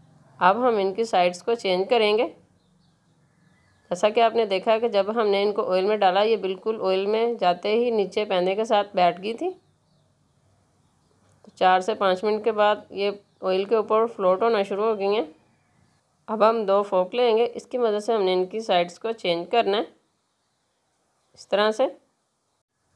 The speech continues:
और साइड को हम इसी तरह चार से पाँच मिनट के बाद चेंज करते रहेंगे ताकि ये अच्छी तरह से क्रिस्पी हो जाएं और इनके ऊपर खूबसूरत सा कलर आ जाए।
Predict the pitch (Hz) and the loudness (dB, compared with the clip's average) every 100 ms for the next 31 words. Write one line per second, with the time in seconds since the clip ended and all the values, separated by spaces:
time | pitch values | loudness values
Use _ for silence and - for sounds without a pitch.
0 | _ _ _ 196 190 185 190 185 233 233 | _ _ _ -4 2 2 2 -2 -2 0
1 | 233 208 196 196 220 220 226 226 196 185 | 0 -2 -4 -10 -6 -2 -2 2 2 2
2 | 220 220 185 180 220 214 214 220 202 208 | -2 -2 -2 0 -2 -2 -2 0 4 4
3 | 214 - - 185 180 208 214 214 214 220 | 2 -8 -6 -4 -2 -2 -2 -2 0 2
4 | 226 302 - - - _ _ _ _ - | 0 -2 -10 -20 -20 _ _ _ _ -20
5 | - _ _ 180 180 208 220 - 180 226 | -20 _ _ -2 0 2 0 0 -4 -4
6 | 220 220 220 226 247 220 185 - 240 247 | 0 2 2 2 -2 -2 -10 -2 2 2
7 | 202 214 - 202 202 208 220 226 233 220 | 2 -4 -4 -2 0 0 0 -2 -4 -6
8 | 202 196 233 247 254 226 180 208 233 202 | -6 -2 -2 0 0 2 2 4 4 2
9 | 196 233 | 0 -4